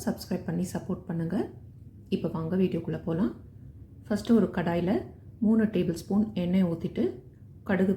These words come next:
பொரிச்சுக்கலாம். கடுகு பொரிஞ்சதும் அரை டீஸ்பூன் ஜீரகம் ஆட் பண்ணியிருக்கேன். அதுக்கப்புறம் ஒரு மீடியம் சைஸ் வெங்காயம் நீல வாக்குல கட் பண்ணி ஆட் பண்ணியிருக்கேன். இது எல்லாத்தையும் நல்லா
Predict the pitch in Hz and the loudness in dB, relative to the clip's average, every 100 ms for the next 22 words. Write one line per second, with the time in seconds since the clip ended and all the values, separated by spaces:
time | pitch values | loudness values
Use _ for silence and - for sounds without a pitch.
0 | - 160 - 156 202 - - - - - | 0 -4 -6 -2 0 -2 -8 -20 -20 -20
1 | - - 202 202 202 175 170 165 180 349 | -20 0 4 6 4 2 0 2 2 2
2 | - - - - - - - - - - | 0 -18 -20 -20 -20 -20 -20 -20 -20 -14
3 | - 196 196 185 - - 311 233 196 180 | -2 0 2 0 -2 2 4 6 6 6
4 | 170 165 160 165 165 - 226 349 - - | 2 -2 -4 -6 -6 -4 -2 -4 -6 -16
5 | - - - - 175 - - 208 180 180 | -20 -20 -18 -6 -4 -4 2 4 6 6
6 | 196 190 170 - 240 - - - - 180 | 6 4 0 0 0 0 -8 -18 -10 -2
7 | 180 175 175 214 339 - - - - - | 0 0 2 2 0 -10 -20 -20 -10 4
8 | 208 196 175 170 160 160 - 170 170 370 | 6 6 4 -2 -6 -6 -8 -2 2 2
9 | - 185 - 175 160 160 - 262 415 - | 0 -6 -4 -4 -2 -4 -2 -2 -2 -12
10 | - - - - - - - - 180 185 | -20 -20 -20 -20 -20 -20 -8 0 2 4
11 | 190 208 320 214 | 4 4 6 6